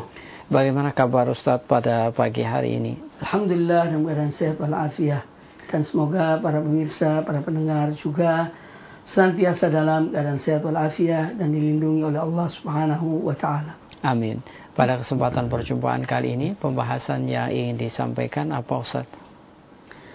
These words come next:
Speaker 2: Eh, insya Allah pembahasan kita tentang hak-hak Rasulullah sallallahu alaihi wasallam yang merupakan kewajiban umat beliau kepada beliau.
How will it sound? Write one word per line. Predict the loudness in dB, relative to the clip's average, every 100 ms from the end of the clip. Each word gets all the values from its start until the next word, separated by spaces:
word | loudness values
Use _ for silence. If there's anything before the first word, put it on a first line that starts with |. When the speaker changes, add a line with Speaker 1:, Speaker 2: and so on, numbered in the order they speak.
| -20 0 4
Speaker 2:
Eh, | 4
insya | 4 4 6
Allah | 4
pembahasan | 4 2 2 2
kita | 0 2 2 4
tentang | 2 2 0 0 2 2 2 0 -4 -10 _ _ -20 -20 -20 -20 _ _ -4
hak-hak | 4 4 2 0 0 -2 _ _ _
Rasulullah | -2 0 0 0 0 0
sallallahu | -2
alaihi | 2
wasallam | 2 4 2 0 -10 -20 -20 -20 -20 -14 -2
yang | 0 0
merupakan | 2 0 2 0
kewajiban | 0 0 0 2 2 2
umat | 0 2 0 0
beliau | 0 2 2 2 0
kepada | -2 0 0
beliau. | 0 2 0